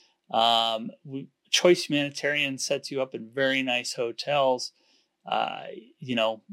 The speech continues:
nice views, nice hotels that you're staying at. And, um,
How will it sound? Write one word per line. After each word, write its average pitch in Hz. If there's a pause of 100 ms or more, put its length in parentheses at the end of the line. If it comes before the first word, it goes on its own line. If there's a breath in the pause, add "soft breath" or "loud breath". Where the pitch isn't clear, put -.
(420)
nice 127
views, 135
nice 131
hotels 123 (460 soft breath)
that -
you're 123
staying 135
at. 120 (200)
And, 127
um, 113